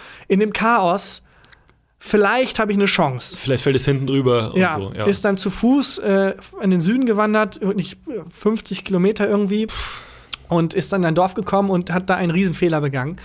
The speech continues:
Speaker 1: In diesem Dorf ging nämlich zu der Zeit ein Dieb umher, der von den Bauern verhasst war.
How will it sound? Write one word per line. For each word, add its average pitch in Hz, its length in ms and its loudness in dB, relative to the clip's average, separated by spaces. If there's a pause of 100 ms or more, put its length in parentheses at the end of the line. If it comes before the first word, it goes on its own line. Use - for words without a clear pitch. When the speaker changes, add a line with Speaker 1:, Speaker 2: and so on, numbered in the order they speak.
(200)
Speaker 1:
In 185 60 0
diesem 175 140 2
Dorf 185 360 0
ging 202 180 2
nämlich 185 340 2
zu 175 120 -4
der 180 160 0
Zeit 175 200 -2
ein 160 200 -2
Dieb 226 240 0
umher, 135 480 -4 (220)
der 160 100 -2
von 180 100 -2
den 170 100 2
Bauern 190 280 0
verhasst 185 500 -2
war. - 200 -12